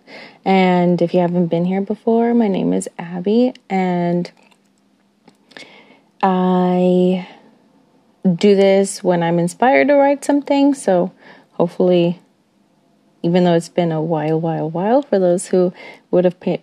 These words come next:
been paying attention, which I appreciate you and I thank you, um, it's just been a cool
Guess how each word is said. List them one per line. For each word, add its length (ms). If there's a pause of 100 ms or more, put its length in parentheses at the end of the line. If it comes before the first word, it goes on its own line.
been 180
paying 280
attention, 520
which 260 (100)
I 80
appreciate 540
you 120
and 120
I 80
thank 320
you, 120 (380)
um, 640 (1600)
it's 180
just 220
been 600 (100)
a 560 (180)
cool 1000